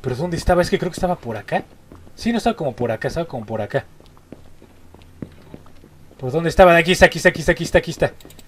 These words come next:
Entonces agarro esta madre y, y que se acerque, que se acerque, que se acerque. A ver, mujer de rojo. Acá hay una. A ver, aquí está, esa. Y le doy, meto un madrazo y ay,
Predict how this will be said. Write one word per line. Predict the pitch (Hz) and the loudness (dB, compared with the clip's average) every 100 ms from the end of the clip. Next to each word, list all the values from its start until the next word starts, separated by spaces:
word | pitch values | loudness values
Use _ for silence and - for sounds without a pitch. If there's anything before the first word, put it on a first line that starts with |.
| - | 0
Entonces | 80 180 | 4 8
agarro | 202 226 | 8 8
esta | 196 | 8
madre | 220 277 320 - - - - - 180 | 8 6 4 0 -16 -20 -20 -8 -2
y, | 233 214 262 | 0 2 2
y | 254 | 0
que | - | -2
se | 160 | -2
acerque, | 151 175 190 | 4 4 4
que | 190 143 | -4 -4
se | 156 | 2
acerque, | 185 160 131 | 2 2 -2
que | - | -6
se | 127 | -4
acerque. | 127 180 160 - - - _ _ _ _ _ _ - - - | -2 0 -2 -6 -16 -20 _ _ _ _ _ _ -20 -16 -4
A | 120 | 0
ver, | 139 | 0
mujer | 139 131 165 165 | 0 0 4 6
de | 151 | 6
rojo. | 139 175 254 269 220 208 214 - - - | 6 8 6 6 6 8 6 0 -20 -10
Acá | 131 127 156 | -8 -2 0
hay | 151 | 2
una. | 165 247 214 190 - - _ - - | 2 2 2 0 -4 -20 _ -20 4
A | 185 | 10
ver, | 277 | 10
aquí | 320 | 12
está, | 330 208 | 10 10
esa. | 349 359 226 | 10 10 12
Y | 339 | 12
le | 320 | 12
doy, | 277 240 | 12 10
meto | 208 226 220 | 6 4 4
un | 160 | 6
madrazo | 139 143 180 - 139 | 6 6 6 6 2
y | |
ay, | 120 117 143 151 | 2 2 2 0